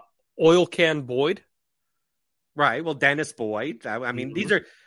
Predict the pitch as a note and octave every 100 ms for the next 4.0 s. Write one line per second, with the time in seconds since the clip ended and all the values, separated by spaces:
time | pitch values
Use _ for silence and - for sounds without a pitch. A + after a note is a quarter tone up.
0 | _ - C#3 G#3 C#4 A3 G#3 G3 F3+ E3
1 | F3 E3+ D#3 D3 D3 D#3 C#3+ G#3+ A#3+ -
2 | F#3+ D#3+ B2+ D3 - - A2 G#2+ - D2
3 | C2 G2 G2 G#2 A#2 A#2 B2 B2 B2+ A#2+